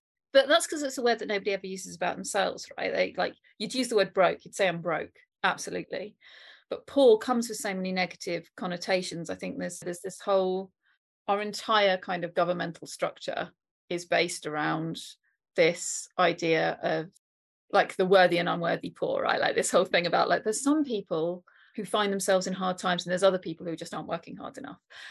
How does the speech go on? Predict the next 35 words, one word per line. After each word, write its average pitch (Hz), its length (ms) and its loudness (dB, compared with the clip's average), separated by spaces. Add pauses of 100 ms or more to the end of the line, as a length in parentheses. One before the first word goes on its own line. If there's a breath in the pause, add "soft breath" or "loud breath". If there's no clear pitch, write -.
(120)
And, 185 180 2
and 196 180 2
so, 175 300 4
and 190 200 -2
people 202 200 -6
are 190 60 -2
so 196 220 4
worried 180 380 4
about 165 300 0
kind 180 200 -10
of 170 60 -12 (240)
being 175 380 -4 (100)
put 202 220 2
in 175 340 -4
the 180 120 -4
wrong 175 240 0
pot. - 400 -4
And 175 160 -6
actually, 185 500 -4 (280 soft breath)
all 285 180 6
of 269 100 6
those 240 180 4
definitions 214 600 -6
are 185 60 -10
made 180 200 -2
by 175 120 -4
people 175 280 -12
who've 175 160 -8
just 196 240 -8 (120)
never 196 640 -2 (960)
had - 220 0
to - 100 -6
worry 220 240 4
about - 340 -10
it. - 160 -12